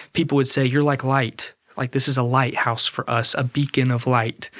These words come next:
Um, and that really summarized the whole response for me in Eastern Ukraine. I feel like that's what we were sent there to be, not only physically, like, we were providing surgeries. We treated over thirty-five hundred patients in two months at this hospital.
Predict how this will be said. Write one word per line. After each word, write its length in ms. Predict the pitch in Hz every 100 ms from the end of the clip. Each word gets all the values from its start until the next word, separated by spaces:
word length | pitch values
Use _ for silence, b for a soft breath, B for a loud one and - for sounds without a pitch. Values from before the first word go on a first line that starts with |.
| B B B -
Um, 420 | 127 117 117 147 143
and 120 | 135
that 140 | 156 156
really 260 | 156 143
summarized 540 | 127 143 131 123 120 -
the 60 |
whole 180 | 120 151
response 540 | 131 - 127 120 -
for 180 | - -
me 280 | 131 123 120 -
in 180 | 131 127
Eastern 360 | 123 - 123
Ukraine. 460 | 117 120 127 117 113
I 80 | 123
feel 160 | -
like 140 | 127 120
that's 220 | 135 139
what 140 | -
we 140 | 101 131
were 120 | 123 123
sent 300 | - 131 127
there 160 | 123
to 80 | 120
be, 380 | 120 123 120 120 B B B B
not 180 | 147 143
only 200 | 156 131
physically, 760 | - 143 127 123 131 135 143 -
like, 140 | 139
we 60 | 143
were 60 | 135
providing 400 | 139 131 123 123
surgeries. 800 | - 147 143 143 143 139 127 - B B B
We 80 | 143
treated 400 | - 143 135 127
over 220 | 131 131
thirty-five 540 | - 139 135 - 127
hundred 420 | 123 147 135 127
patients 560 | - 139 131 143 139 -
in 140 | 131
two 180 | 123 147
months 460 | 139 131 139 - -
at 120 | 131
this 140 | 143 131
hospital. 600 | 147 139 - 151 156 160